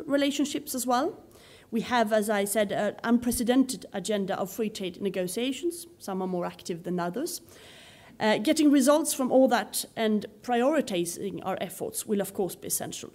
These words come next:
for the whole economy and for your sector. And I'm looking for your input here as well. We need to address bilateral relationship with strategic partners,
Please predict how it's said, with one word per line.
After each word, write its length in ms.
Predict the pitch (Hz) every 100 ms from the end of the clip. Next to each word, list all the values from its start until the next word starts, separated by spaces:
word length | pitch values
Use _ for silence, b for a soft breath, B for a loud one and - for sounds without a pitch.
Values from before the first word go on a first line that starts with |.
| -
for 220 | - 208
the 80 | 226
whole 220 | 214 202
economy 500 | 196 180 170 170 175 - - _ _ -
and 200 | 196 190
for 120 | 196
your 160 | 185 180
sector. 360 | - - - - - - - _ 185
And 80 |
I'm 80 | 180
looking 200 | 185 208
for 140 | 202 208
your 140 | 196
input 300 | 202 208 202
here 200 | 214 190 -
as 160 | 185
well. 200 | 113 - - _ _ B B B B B B B B
We 120 | 220 285
need 180 | 311 311
to 120 | 294
address 400 | 254 277 254 -
bilateral 560 | 226 247 254 240 262
relationship 580 | 247 247 233 233 240 233
with 120 | 233
strategic 520 | - 233 - 339 214 -
partners, 600 | 160 - - - -